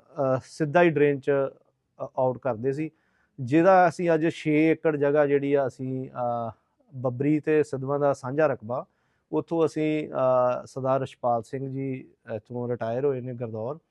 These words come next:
ਉਹਨਾਂ ਦੀ ਬੜੇ ਲੰਬੇ ਸਮੇਂ ਤੋਂ ਰਿਕੁਐਸਟ ਵੀ ਕੀਤੀ, ਕਿਉਂਕਿ ਉੱਥੇ, ਅ, ਜ਼ਮੀਨਾਂ ਦਾ ਰੇਟ ਬਹੁਤ ਜ਼ਿਆਦਾ ਨੇ। ਸੋ,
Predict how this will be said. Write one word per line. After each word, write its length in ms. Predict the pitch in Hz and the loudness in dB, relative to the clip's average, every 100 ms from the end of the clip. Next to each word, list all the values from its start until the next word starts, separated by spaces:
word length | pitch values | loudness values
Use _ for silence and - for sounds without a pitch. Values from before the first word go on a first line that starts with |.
| _ _ _ - | _ _ _ -4
ਉਹਨਾਂ 260 | 170 196 | 0 0
ਦੀ 80 | 196 | 0
ਬੜੇ 260 | 170 160 165 | 2 4 4
ਲੰਬੇ 280 | 151 151 151 | 2 2 0
ਸਮੇਂ 260 | 160 156 | 0 0
ਤੋਂ 140 | 156 143 | 2 0
ਰਿਕੁਐਸਟ 400 | 139 143 143 165 | 0 0 0 0
ਵੀ 120 | 160 | -2
ਕੀਤੀ, 320 | 151 139 151 | -2 -6 -6
ਕਿਉਂਕਿ 260 | 156 170 190 | -6 -4 -4
ਉੱਥੇ, 420 | 175 190 185 180 147 151 147 143 | -4 -4 -4 -6 -6 0 2 2
ਅ, 20 | |
ਜ਼ਮੀਨਾਂ 480 | 135 139 139 143 147 | 2 -2 -2 -2 2
ਦਾ 120 | 151 | 4
ਰੇਟ 220 | 143 139 | 4 2
ਬਹੁਤ 320 | 131 135 143 | 0 -2 -2
ਜ਼ਿਆਦਾ 300 | 131 110 127 | -4 -4 -4
ਨੇ। 140 | 147 160 _ _ _ _ | -6 -14 _ _ _ _
ਸੋ, 460 | - 175 180 185 | -2 0 2 -2